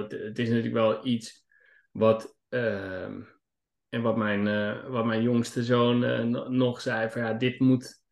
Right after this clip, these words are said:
soort van hetzelfde, dit is een beetje hetzelfde als toen voor jullie de computer kwam, weet je wel. Of, eh,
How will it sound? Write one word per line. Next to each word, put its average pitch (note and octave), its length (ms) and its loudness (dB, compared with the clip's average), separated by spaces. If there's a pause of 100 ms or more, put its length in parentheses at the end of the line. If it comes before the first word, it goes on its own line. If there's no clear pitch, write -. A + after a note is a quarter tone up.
(240)
soort A#2+ 300 4
van B2 300 2
hetzelfde, B2+ 520 2
dit C#3 360 -4
is C3 160 0
een C3+ 60 4
beetje C3 300 2
hetzelfde C3+ 400 4
als A#2+ 180 -4
toen A#2+ 220 0
voor A#2+ 120 -2
jullie B2+ 280 4
de A#2 100 0
computer A#2+ 520 0
kwam, A2 460 -8
weet A2+ 260 -10
je B2 80 -8
wel. C#3 160 -4
Of, C3+ 260 -6
eh, A#2 300 -8